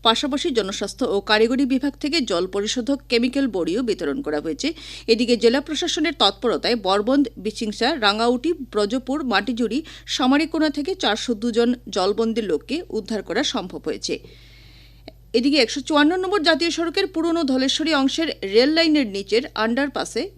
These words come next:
বন্যার জল প্রবেশ করায় আন্ডারপাস দিয়ে সব ধরনের যানবাহন চলাচল নিষিদ্ধ করা হয়েছে।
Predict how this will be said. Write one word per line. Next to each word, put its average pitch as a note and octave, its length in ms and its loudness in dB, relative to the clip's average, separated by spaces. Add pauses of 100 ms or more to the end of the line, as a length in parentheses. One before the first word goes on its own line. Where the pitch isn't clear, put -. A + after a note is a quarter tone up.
বন্যার A#3+ 340 4
জল A3 200 0
প্রবেশ F#3 360 -4
করায় F#3 340 -6
আন্ডারপাস F#3+ 640 -4
দিয়ে C4 140 -2
সব A3 300 -4
ধরনের G3+ 340 -6
যানবাহন A3+ 440 -2
চলাচল D#3+ 440 -6 (160)
নিষিদ্ধ G#3+ 380 -6
করা E3 220 -6
হয়েছে। C#3+ 420 -8